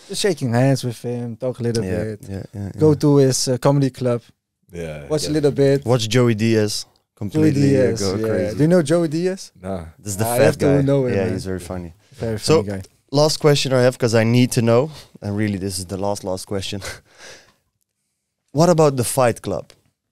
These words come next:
Speaker 2: 'Cause I heard a couple of things
Speaker 1: Yeah.
Speaker 2: about it, but what, what does it mean? What do you do in the Fight Club?
Speaker 3: Just when I travel, I'll message, like, everyone. I'll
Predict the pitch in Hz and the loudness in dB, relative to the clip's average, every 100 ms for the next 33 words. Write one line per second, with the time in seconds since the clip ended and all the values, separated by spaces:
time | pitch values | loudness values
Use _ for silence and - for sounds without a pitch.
0 | - 104 104 113 131 113 120 107 101 - | -10 -4 0 2 2 2 0 -2 -6 -4
1 | 127 139 131 127 135 - 110 101 - 110 | -2 0 0 0 -4 -6 -6 -6 -6 -2
2 | 131 - _ _ 123 120 113 107 104 107 | -2 -4 _ _ -6 -4 0 0 -2 -2
3 | 107 101 92 95 107 110 104 98 104 90 | 0 0 0 -2 -2 -2 -2 -2 -2 -2
4 | 90 - 92 - - 82 - _ _ _ | -6 -6 -8 -8 -12 -14 -14 _ _ _
5 | _ _ _ _ 254 - 151 147 139 - | _ _ _ _ -14 -4 2 2 2 0
6 | 98 87 104 - _ 98 95 101 101 95 | 0 0 -4 -8 _ -6 -2 -2 -4 -6
7 | 85 90 - _ _ - 90 85 92 92 | -4 -6 -8 _ _ -10 -6 -4 -4 -4
8 | 90 90 | -4 -4